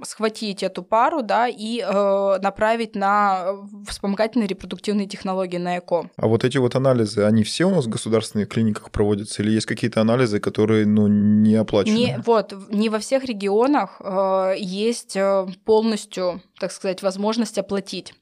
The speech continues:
Speaker 1: То есть некоторые регионы могут там инфекции, гормоны взять, узи. Некоторые регионы еще может антимюллеров гормон, например, взять. У нас, в, с-, например, в нашем регионе антимюллеров гормон по системе О М С не оплачивается, потому что это дорогой анализ.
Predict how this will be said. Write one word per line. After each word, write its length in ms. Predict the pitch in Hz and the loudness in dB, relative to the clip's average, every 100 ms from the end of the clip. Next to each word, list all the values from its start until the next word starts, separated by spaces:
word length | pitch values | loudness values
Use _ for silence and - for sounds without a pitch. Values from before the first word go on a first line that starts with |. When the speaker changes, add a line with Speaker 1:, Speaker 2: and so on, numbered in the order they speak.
| _ _ - | _ _ -8
Speaker 1:
То 60 | |
есть 100 | 202 | -2
некоторые 420 | 247 - - 202 | -2 -2 -4 -4
регионы 460 | 202 190 208 220 202 | -4 0 2 2 0
могут 340 | 196 196 196 - | -2 -4 -4 -4
там 200 | 185 190 | -4 -2
инфекции, 600 | 214 202 233 240 - 190 | -4 -2 -2 -2 -6 -6
гормоны 500 | 190 202 226 247 214 | -2 0 2 2 0
взять, 280 | 185 180 202 | -4 -6 -6
узи. 400 | 185 214 285 302 _ - | -6 -2 -4 -4 _ -4
Некоторые 460 | 220 247 240 202 202 | -2 -2 -2 -2 -2
регионы 500 | 202 202 220 226 196 | -4 0 2 2 -2
еще 220 | 185 220 | -4 -2
может 320 | 214 196 196 | -2 -2 -2
антимюллеров 680 | 233 233 190 208 233 214 196 | -2 -2 -2 0 0 0 -2
гормон, 380 | 190 190 190 | -2 -2 -2
например, 400 | 185 - 180 180 | -4 -4 -4 -4
взять. 220 | 180 160 214 | -2 -4 -2
У 40 | |
нас, 260 | 208 262 - | -2 -2 -4
в, 300 | 196 185 185 185 | -10 -4 0 0
с-, 140 | 180 - _ | 0 -8 _
например, 480 | 208 190 196 196 190 | -6 -6 -4 -2 -2
в 40 | |
нашем 320 | 196 226 254 208 | -2 -2 -2 -4
регионе 560 | 185 190 196 190 160 - _ _ | -2 0 0 -2 -4 -8 _ _
антимюллеров 560 | 202 196 214 226 202 190 | -4 0 2 2 2 0
гормон 340 | 202 208 262 | -2 0 -2
по 100 | 262 | -2
системе 400 | - 196 214 208 | -8 -6 0 0
О 40 | 202 | 2
М 120 | 208 | 0
С 180 | 220 208 | -2 -2
не 140 | 196 | -2
оплачивается, 680 | 190 180 170 - 170 170 - | -2 -2 -4 -4 -6 -6 -10
потому 280 | - 185 190 | -6 -4 -4
что 140 | 196 | -4
это 160 | 190 196 | -6 -4
дорогой 420 | 185 190 190 190 | -2 0 2 0
анализ. 420 | 190 233 277 - | 2 0 0 -4